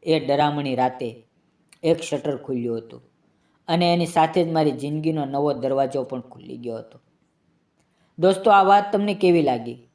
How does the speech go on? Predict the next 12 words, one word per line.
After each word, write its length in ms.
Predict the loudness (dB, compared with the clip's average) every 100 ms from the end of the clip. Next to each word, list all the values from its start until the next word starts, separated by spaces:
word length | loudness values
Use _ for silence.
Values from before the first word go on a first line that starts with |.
| _ _ _
કોમેન્ટમાં 500 | -2 0 0 -2 -4
જરૂર 260 | -2 -2 0
લખજો. 400 | -2 -6 -14 -18 _ _ _ _ _ _ _ _ _
જો 120 | 0 4
વાર્તા 320 | 4 4 2
ગમી 240 | 2 0
હોય, 260 | -2 -4 -6 -16 _ _ _ _ _ _ _ _ _ _ _ _ _ -4
તો 100 | 0
લાઈક 300 | 4 2 2
કરજો, 260 | -2 2 0
શેર 360 | 2 0 0
કરજો 340 | -4 -6 -8